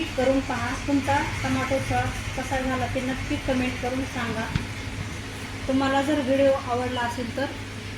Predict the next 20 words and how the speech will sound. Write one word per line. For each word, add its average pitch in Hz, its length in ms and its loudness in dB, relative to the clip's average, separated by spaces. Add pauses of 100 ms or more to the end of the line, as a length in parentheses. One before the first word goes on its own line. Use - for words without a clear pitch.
(360)
नक्की 269 520 2 (200)
लाईक 247 400 0
करा, 262 320 2
जास्तीत 262 440 0
जास्त 254 340 -2
शेअर 262 280 2
करा. 240 240 0 (1040)
सबस्क्राईब 285 440 2 (100)
केले 254 180 2
नसेल 254 320 -2
तर 262 80 0 (140)
प्लीज 294 260 4
सबस्क्राईब 247 600 -2 (120)
करा. 233 180 0 (920)
वेळात 277 360 4
वेळ 262 180 4 (100)
काढून 262 360 4 (240)
रेसिपी 269 480 2 (220)
पाहिल्याबद्दल 247 920 0 (360)
धन्यवाद. 220 420 4